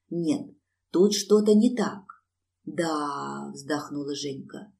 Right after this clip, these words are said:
«в подвал мне возвращаться не хочется, и по дому бродить опасно. Как бы на охрану не нарваться». Разумеется, Женька была права. И в подвал не хотелось, и по дому бродить опасно.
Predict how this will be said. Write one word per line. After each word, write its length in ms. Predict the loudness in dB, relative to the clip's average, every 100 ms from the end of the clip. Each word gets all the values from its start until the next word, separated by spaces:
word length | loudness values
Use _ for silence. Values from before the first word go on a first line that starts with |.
| _ _ _
«в 40 | _
подвал 640 | 2 2 4 4 2 -6 -8
мне 180 | -2
возвращаться 840 | -2 0 0 0 0 0 -2 -2 0
не 120 | 0
хочется, 760 | 0 0 0 -10 -10 -12 -14 _ _ _ _
и 200 | 2 6
по 160 | 6
дому 400 | 6 6 6 4
бродить 480 | 2 2 2 -2 -4
опасно. 680 | -6 -6 -8 -8 -12 -16 -20 _ _ _ _
Как 260 | 4 4 6
бы 100 | 4
на 140 | 4
охрану 440 | 4 4 2 2 -2
не 80 | 0
нарваться». 680 | 2 2 -2 -8 -14 -14 _ _ _ _ _ _ _
Разумеется, 1000 | 0 0 2 0 2 2 2 0 -2 -2 -4
Женька 480 | 0 0 0 -2
была 260 | -2 -2 -2
права. 500 | -6 -8 -8 -14 -18 _ _ _
И 100 | 2
в 120 | 2 4
подвал 420 | 4 4 0 0
не 100 | -6
хотелось, 680 | -8 -10 -12 -12 -14 -18 _ _ _ 2
и 120 | 4
по 240 | 6 6
дому 380 | 6 2 0 -8
бродить 460 | -2 0 0 -2 -4
опасно. 640 | -6 -8 -8 -8 -10